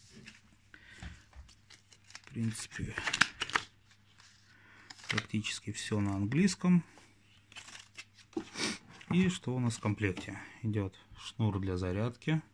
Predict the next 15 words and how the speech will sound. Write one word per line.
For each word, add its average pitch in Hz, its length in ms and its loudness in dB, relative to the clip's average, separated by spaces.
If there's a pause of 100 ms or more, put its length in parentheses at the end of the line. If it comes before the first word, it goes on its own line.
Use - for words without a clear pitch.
(760)
Он 110 200 6
идет 95 200 -2
с - 60 -12
аккумулятором. 135 840 4 (1600)
То - 160 -18
есть - 220 -14
вот, 107 260 -4 (880)
понимаю, 98 440 -2
что - 220 -8
это. 95 240 -14 (1800)
И 156 340 -2
идет 117 300 -4
основная 120 600 2
часть - 440 -4
такая. 156 540 4